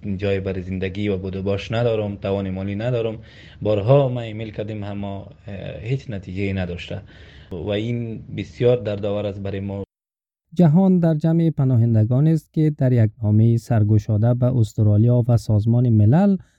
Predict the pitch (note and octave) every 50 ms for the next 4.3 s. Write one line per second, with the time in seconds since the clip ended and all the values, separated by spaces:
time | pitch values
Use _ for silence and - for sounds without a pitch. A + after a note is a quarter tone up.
0 | _ _ E3+ F3 F3+ F3+ F3 F3 E3+ E3 E3 E3 E3+ D#3+ E3+ E3 D3+ D3 C#3+ C3+
1 | C3 B2+ B2 B2 C3 C#3 C#3 B2+ B2+ B2+ B2+ A#2+ - - A#2 A2+ A#2 A#2+ A#2+ A#2+
2 | A#2+ A2+ - _ - B2 B2 B2+ - - A#2+ A#2 A#2 A#2+ A2+ G#2+ G#2+ G#2+ - -
3 | _ _ - G#2 A2 A#2 A#2 A#2 A2+ A2+ B2 B2 - - A2+ G2+ - G#2 - C#3
4 | E3 F3+ F3+ F3 - -